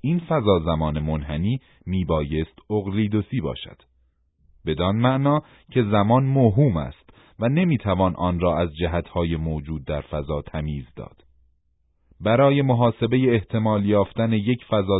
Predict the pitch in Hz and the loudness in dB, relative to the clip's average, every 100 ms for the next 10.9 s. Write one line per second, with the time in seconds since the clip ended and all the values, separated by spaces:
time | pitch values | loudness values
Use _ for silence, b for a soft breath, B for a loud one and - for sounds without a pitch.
0 | 87 92 104 107 98 90 82 85 67 85 | 0 -2 0 0 -2 -2 -4 -4 -6 -6
1 | 85 b b b 92 131 135 131 101 107 | -6 b b b 2 4 2 -2 0 0
2 | 85 92 87 90 82 82 85 104 117 117 | 0 -2 0 0 0 -2 0 0 -2 -6
3 | b b b 90 113 113 143 135 107 117 | b b b 0 2 4 2 0 -2 0
4 | 110 120 139 127 113 107 92 90 - 101 | 2 2 2 2 2 2 4 0 -4 -4
5 | 92 104 98 - 104 110 107 135 156 - | 0 0 0 -2 -2 0 0 -2 -2 0
6 | 135 120 104 - 98 101 b b b - | 0 2 0 -4 -2 -2 b b b 0
7 | 113 113 113 123 156 160 160 139 123 98 | 2 2 2 2 2 2 0 2 2 2
8 | 156 170 143 120 101 107 104 127 175 156 | 0 0 0 -2 2 4 4 4 2 0
9 | 127 101 92 85 73 78 80 - - _ | 0 0 -2 -2 -4 -4 -6 -8 -20 _
10 | _ 85 101 135 101 78 - - | _ -8 -2 0 -2 -6 -12 -14